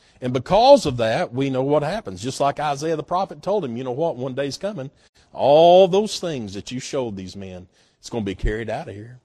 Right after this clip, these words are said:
and it's going over to Babylon." How foolish. The Lord punished him and all of Israel because of this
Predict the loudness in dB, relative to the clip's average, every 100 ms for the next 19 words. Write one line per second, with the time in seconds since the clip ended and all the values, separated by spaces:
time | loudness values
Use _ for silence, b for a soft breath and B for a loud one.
0 | -18 -16 -10 -8 -6 -6 -6 -8 -8 -10
1 | -14 -18 -20 _ _ _ _ _ -6 -6
2 | -6 -2 0 0 -6 -12 -16 _ b b
3 | b b -2 2 2 0 -4 -4 -4 -8
4 | -10 -10 -12 -16 _ _ -12 -8 -4 0
5 | 0 0 -4 -4 -8 -12 -12 -6 -2 -2
6 | -2 -8 -10 -10